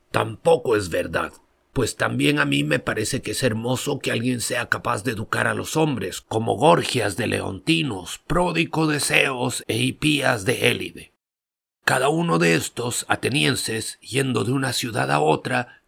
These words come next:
persuaden a los jóvenes, a quienes les es posible recibir lecciones gratuitamente del que quieran de sus conciudadanos, a que abandonen las lecciones de estos y reciban las suyas pagándoles dinero y debiéndoles agradecimiento.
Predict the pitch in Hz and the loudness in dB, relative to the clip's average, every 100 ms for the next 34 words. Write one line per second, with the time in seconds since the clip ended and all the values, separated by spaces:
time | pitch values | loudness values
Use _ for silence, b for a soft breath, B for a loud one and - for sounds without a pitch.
0 | _ 123 120 160 165 165 165 160 156 - | _ -4 -2 4 6 6 2 0 0 0
1 | 131 123 113 123 123 117 - 107 90 87 | 0 0 -2 -4 -4 -6 -4 -4 -4 -6
2 | 98 - 117 - 110 - 131 123 107 95 | -6 -4 -4 -4 -6 0 2 2 0 -4
3 | - 101 107 113 107 - 135 131 120 98 | -6 -4 -2 -2 -2 -2 0 2 0 -6
4 | 92 104 92 - 127 - 117 135 123 107 | -6 -2 -2 0 -2 0 0 0 -2 -6
5 | 98 101 - 98 - 127 123 110 95 - | -6 -6 -6 -6 0 2 2 -2 -6 -6
6 | 127 - 135 127 147 151 160 151 123 127 | -8 -6 -6 -4 -4 0 2 4 2 0
7 | 131 - _ _ 131 123 151 147 151 139 | -8 -16 _ _ -2 0 2 4 2 4
8 | 180 175 170 151 139 127 127 135 151 147 | 4 4 4 2 2 -2 0 2 4 2
9 | 131 131 151 - 156 139 139 113 120 156 | 0 2 2 0 -4 -2 -2 -2 0 0
10 | 143 147 123 - 147 139 135 - 120 127 | 2 0 -2 -2 -2 0 -2 -2 -2 0
11 | 156 156 147 147 120 120 139 139 135 131 | 2 2 2 0 2 2 2 2 2 2
12 | 127 127 156 156 139 123 117 113 104 104 | 2 4 2 2 0 0 0 -2 0 -2
13 | 95 - 92 90 80 - - | -2 -4 -4 -6 -8 -14 -20